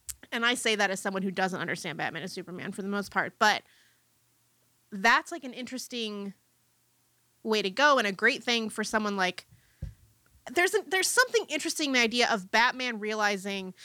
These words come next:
'cause part of, at least, you know, at least the Batman movies we get, Batman is a kind of put upon hero. He's, and certainly with the Nolan influence, he's a hero who can also do good by pretending to be a villain, basically.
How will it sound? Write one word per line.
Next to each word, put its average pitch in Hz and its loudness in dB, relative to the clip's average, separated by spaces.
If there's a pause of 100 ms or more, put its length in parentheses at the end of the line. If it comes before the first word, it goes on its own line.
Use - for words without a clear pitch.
(120)
'cause 403 -4
part 480 6
of, 370 -8
at 247 -2
least, 294 -8 (140)
you 254 -6
know, 202 -2
at 262 -4
least 330 -6
the 220 -2
Batman 220 2
movies 202 -6
we 185 -10
get, 120 -6 (1300)
Batman 330 4
is 247 -4
a 226 -4
kind 220 -4
of - -10
put 240 0
upon 185 2 (800)
hero. 214 4
He's, 226 -4
and 240 0
certainly 277 0
with 226 -4
the 202 -6
Nolan 214 0
influence, 185 -6
he's 233 -6
a 208 -2
hero 247 0
who 208 -6 (420)
can 262 0
also 294 4
do 220 -2
good 208 0
by 190 4 (120)
pretending 208 -2
to - -4
be 190 -2
a 185 0
villain, 151 -2
basically. 143 -8